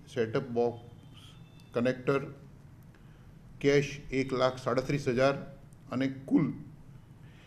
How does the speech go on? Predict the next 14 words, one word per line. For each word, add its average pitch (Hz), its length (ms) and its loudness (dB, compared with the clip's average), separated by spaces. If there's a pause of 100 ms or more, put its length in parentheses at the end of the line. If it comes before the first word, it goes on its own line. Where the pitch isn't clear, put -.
(140)
એકતાલીસ 160 520 4
લાખ 135 200 4 (880)
સત્યાસી 151 520 4
હજાર 123 240 6
પાંચસોનો 127 600 0
મુદ્દામાલ 120 580 2 (340)
મળી 131 340 6
આવતા 110 360 0 (640)
વાપી 123 280 6
ટાઉનમાં 127 840 0
ઉપરોક્ત 135 400 0
તમામ 123 340 2
આરોપીઓ 120 460 0
વિરુદ્ધ 131 380 0